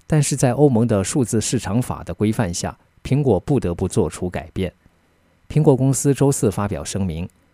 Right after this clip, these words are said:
欧盟用户可以选择删除苹果开发的应用程序，像是 App Store、讯息、相机、照片和 Safari，只有配置和电话不可删除。苹果上个月承诺做出改变，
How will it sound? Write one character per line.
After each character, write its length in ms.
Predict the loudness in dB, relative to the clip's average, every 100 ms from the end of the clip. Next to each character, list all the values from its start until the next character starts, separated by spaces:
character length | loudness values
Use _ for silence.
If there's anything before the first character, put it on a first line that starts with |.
| _ -2
欧 140 | 2
盟 200 | 4 4
用 160 | 4 2
户 180 | 0
可 160 | 0 0
以 100 | 0
选 220 | 0 -4
择 180 | -4 -4
删 240 | -2 -2
除 200 | -2 -2
苹 180 | -4 -2
果 140 | -4 -4
开 200 | -6 -6
发 200 | -6 -6
的 100 | -4
应 160 | -2
用 160 | -2 -6
程 240 | -10 -8
序， 220 | -6 -6 -8 _ _ _
像 240 | -2 2
是 160 | 2 -2
App 200 | -4 -6
Store、 360 | -8 -2 -2 -2 _
讯 300 | -6 -2 -2
息、 320 | -2 -4 -4 -6 _ _
相 300 | -4 -2 -2
机、 260 | -2 -4 -4
照 180 | -2 -2
片 260 | -2 -4 -4
和 220 | -6 -6
Safari， 540 | -4 -4 -2 2 2 -2 _ _ _ _ _ _ 0
只 140 | 4
有 140 | 4
配 260 | 4 2 0
置 160 | 0 -2
和 180 | 0
电 220 | 0 0 -2
话 240 | -4 -4
不 140 | -6
可 180 | -10 -10
删 240 | -6 -4 -4
除。 320 | -6 -10 -10 _ _ _ _ _ _ -2
苹 140 | 0
果 140 | 2 2
上 180 | 2
个 120 | 2 4
月 120 | 4
承 240 | 2 0
诺 200 | 2 2
做 180 | 0 -2
出 180 | -2 -4
改 220 | -6 -8
变， 240 | -6 -6